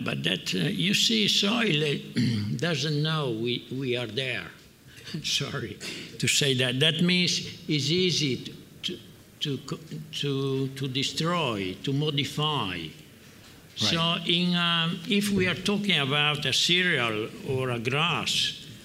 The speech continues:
Speaker 1: annual cultivation, but we are talking about a tree, a long tree, living, uh, uh, many decades.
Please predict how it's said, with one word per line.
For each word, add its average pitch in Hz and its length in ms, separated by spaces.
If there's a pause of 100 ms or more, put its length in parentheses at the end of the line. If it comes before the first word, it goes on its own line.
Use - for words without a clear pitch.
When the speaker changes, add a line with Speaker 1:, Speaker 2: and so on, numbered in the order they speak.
Speaker 1:
annual 123 920 (240)
cultivation, 131 840
but 107 180
we 127 160
are 123 60
talking 135 360
about 120 400
a 123 80
tree, 156 640
a 117 60
long 139 540
tree, 104 360 (300)
living, 135 760
uh, 117 320 (720)
uh, - 40 (360)
many 143 520
decades. 127 1000